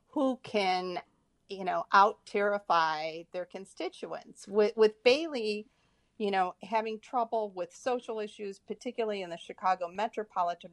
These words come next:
region, it's, it's natural to go to this, you know, Republican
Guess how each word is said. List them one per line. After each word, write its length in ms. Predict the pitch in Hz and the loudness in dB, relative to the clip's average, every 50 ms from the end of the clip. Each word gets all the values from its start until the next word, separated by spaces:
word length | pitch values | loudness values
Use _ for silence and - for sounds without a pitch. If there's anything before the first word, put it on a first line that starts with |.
| 170 180 | -14 -10
region, 520 | 202 240 269 254 - 285 254 240 240 233 - _ _ _ _ _ _ _ _ _ - | -8 -8 -8 -8 -6 -6 -4 -4 -4 -6 -12 _ _ _ _ _ _ _ _ _ -8
it's, 320 | 254 269 269 254 - - - - | -6 -6 -6 -6 -10 -20 -4 -4
it's 240 | 247 240 - - | -4 -4 -4 -6
natural 580 | 254 262 277 302 320 320 - - 202 - - - | -4 -4 -2 -2 -4 -6 -6 -6 -6 -6 -6 -8
to 100 | - - 190 | -8 -8 -6
go 440 | 185 208 190 196 196 202 202 202 208 - - - | 0 4 6 6 6 4 2 0 -2 -6 -10 -6
to 520 | - 196 190 190 190 185 185 185 185 185 175 175 | -2 0 0 2 2 2 0 0 0 -2 -2 -2
this, 640 | 175 180 180 185 185 180 185 180 - - - - - _ | 0 2 4 6 6 4 4 0 -6 -16 -20 -20 -14 _
you 180 | 208 196 190 190 | -6 -6 -4 0
know, 500 | 190 180 180 185 180 175 175 185 175 - _ _ - - - _ _ _ _ _ _ 190 | 2 4 6 6 4 4 2 -4 -8 -10 _ _ -20 -20 -20 _ _ _ _ _ _ -10
Republican 760 | 180 196 196 - _ - 226 233 262 240 226 - 220 185 180 | -8 -8 -8 -8 _ 0 2 2 2 -4 -6 -6 -8 -12 -12